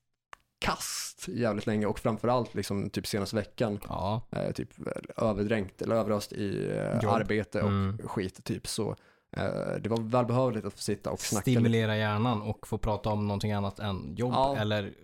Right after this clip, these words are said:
Speaker 1: Mm.
Speaker 2: ja, men prata om saker man bryr sig om helt enkelt.
Speaker 1: Ja, för jag liksom, fan jag, alltså, eh, för typ kanske en timme sedan eller två
Speaker 2: Mm.
Speaker 1: var liksom så att jag, fan jag vet inte om jag orkar,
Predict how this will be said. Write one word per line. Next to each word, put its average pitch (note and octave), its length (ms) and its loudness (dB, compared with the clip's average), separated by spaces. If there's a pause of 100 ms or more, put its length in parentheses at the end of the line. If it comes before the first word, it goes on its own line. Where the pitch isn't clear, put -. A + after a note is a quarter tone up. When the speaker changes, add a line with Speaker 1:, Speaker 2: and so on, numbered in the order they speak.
Speaker 1:
Mm. A2+ 140 4
Speaker 2:
ja, A2+ 60 4
men A2+ 260 2
prata F3+ 260 2
om E3 60 -2
saker F3+ 240 -2
man E3+ 140 2
bryr C3+ 180 2
sig - 140 -2
om - 80 -4
helt F2+ 160 -6
enkelt. D2 220 -8
Speaker 1:
Ja, F3 260 0 (180)
för B2+ 460 2
jag F3 260 2
liksom, A#2 560 0 (420)
fan B2+ 140 2
jag, B2 560 0
alltså, - 180 -4 (460)
eh, - 420 -6 (720)
för A#2+ 200 -2
typ - 280 -4
kanske A2+ 220 -2
en G#2+ 100 0
timme A#2 280 2
sedan A2+ 160 0
eller A2+ 120 0
två A#2+ 460 0
Speaker 2:
Mm. G#2 380 4 (200)
Speaker 1:
var A2+ 340 2
liksom A2 180 -2
så A#2 100 -2
att - 220 -2 (160)
jag, - 180 -8 (140)
fan A2+ 100 -4
jag A#2 140 2
vet C3 220 2
inte A#2 360 0
om A2 120 2
jag G#2 180 2
orkar, G2+ 540 0